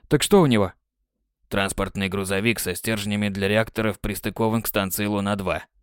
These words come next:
Как только поступит команда, он взорвётся. Траектория рассчитана. Обломки, которые останутся на орбите, не дадут приблизиться к Луне минимум два-три месяца. Орбитальные станции будут почти гарантированно уничтожены. Свои,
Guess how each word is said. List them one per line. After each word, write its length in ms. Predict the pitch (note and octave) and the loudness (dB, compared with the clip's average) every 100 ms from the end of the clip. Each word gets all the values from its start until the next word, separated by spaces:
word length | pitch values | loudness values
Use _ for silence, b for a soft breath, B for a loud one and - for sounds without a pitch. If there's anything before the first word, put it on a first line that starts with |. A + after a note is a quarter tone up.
| _ B B - | _ B B -6
Как 160 | F#2 | -4
только 280 | - B2 A#2 | 2 2 2
поступит 420 | G#2 G#2 A2+ G#2+ | -2 -2 -2 -4
команда, 580 | - G#2+ B2+ A2 F2 E2 _ | 0 2 4 2 -2 -4 _
он 160 | A2+ B2 | -2 0
взорвётся. 640 | A#2 G#2+ F#2+ E2 - E2 - _ _ _ _ _ | 0 0 -2 -4 -4 -6 -10 _ _ _ _ _
Траектория 600 | - G2+ F#2+ A#2 A2 F#2+ | -2 0 2 0 2 2
рассчитана. 600 | F#2 F2+ A#2 G#2 F2+ D#2+ - _ | 0 0 0 0 -2 -4 -10 _
Обломки, 540 | - F#2 A#2 B2 G#2+ E2+ | -4 0 2 2 0 -6
которые 380 | F2+ F#2+ F#2+ | -4 -2 0
останутся 480 | F#2 - G#2 G2 - | 0 0 -2 -2 -4
на 160 | G2+ F#2+ | 0 0
орбите, 420 | F#2 B2 A2 F#2 | 0 0 0 -2
не 100 | F#2 | 0
дадут 280 | F#2+ G#2+ B2+ | 0 0 0
приблизиться 540 | A#2 G2+ G2 A2 G#2+ | -2 -2 -4 -4 -4
к 80 | G#2 | -2
Луне 300 | A2 G2+ G#2+ | -2 0 0
минимум 420 | G#2 G#2 G#2+ G#2 | 0 0 0 -2
два-три 460 | F#2 F#2+ G#2 F#2+ G2+ | -2 -4 -4 -4 -2
месяца. 600 | G2+ F#2 F2 - - D#2+ _ _ _ | -2 -2 -6 -8 -8 -10 _ _ _
Орбитальные 640 | G2 G2+ G#2 A2+ A2 A2 | -6 -4 -2 0 0 0
станции 420 | G2 A2+ G#2+ G#2+ | 0 0 0 -2
будут 260 | G2+ G#2 G2+ | 0 0 0
почти 320 | G2+ - A2 | -2 -2 -2
гарантированно 720 | G#2 G#2 G2+ A2 G#2+ G#2 G#2 - | 0 0 0 0 0 0 -2 -4
уничтожены. 720 | A2+ G#2+ - B2+ F#2 E2+ D#2 _ _ b b b | -4 -4 2 2 2 -8 -10 _ _ b b b
Свои, 500 | - A2+ G#2 E2+ | -6 2 2 2